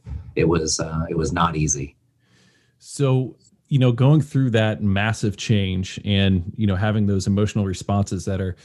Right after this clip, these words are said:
Speaker 2: connected to seeing, you know, like you said, losing friends, or some have since passed away without kind of having that, um, you know, that closure, that talk. How,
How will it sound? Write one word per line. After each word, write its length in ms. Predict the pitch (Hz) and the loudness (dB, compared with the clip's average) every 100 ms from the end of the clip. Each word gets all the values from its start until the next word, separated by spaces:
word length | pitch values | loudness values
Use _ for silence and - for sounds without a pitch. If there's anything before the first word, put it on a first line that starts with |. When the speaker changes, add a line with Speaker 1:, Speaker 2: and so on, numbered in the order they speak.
| - - _ | -20 -20 _
Speaker 2:
connected 400 | - 110 110 95 | 0 0 0 -4
to 120 | - | -4
seeing, 280 | 104 110 101 | -2 0 0
you 60 | 95 | 0
know, 180 | 95 87 | -4 -2
like 180 | 98 107 | -2 0
you 60 | |
said, 260 | 104 104 92 | 0 0 0
losing 260 | 95 90 87 | 0 0 0
friends, 440 | 127 117 117 107 | 4 6 4 4
or 120 | 90 | 0
some 260 | - 107 101 | 0 2 2
have 260 | 95 87 | 2 -2
since 240 | - 104 95 | -2 -2 -2
passed 380 | - 95 90 98 | -2 -2 -2 -2
away 380 | 101 107 107 | 2 4 4
without 440 | 101 90 92 92 - - - _ | 2 2 0 -2 -6 -20 -20 _
kind 180 | - 101 | -2 0
of 60 | 87 | 2
having 300 | 104 98 98 | 2 4 2
that, 260 | 92 87 - - | 2 -2 -8 -14
um, 380 | 107 90 87 85 - - | -8 -6 -6 -8 -12 -6
you 100 | 104 | -4
know, 80 | 92 | -2
that 100 | 82 | -4
closure, 440 | - 117 117 95 | 0 2 2 0
that 220 | 92 90 | -2 -2
talk. 300 | - 110 113 | -2 0 0
How, 260 | - 127 | 0 0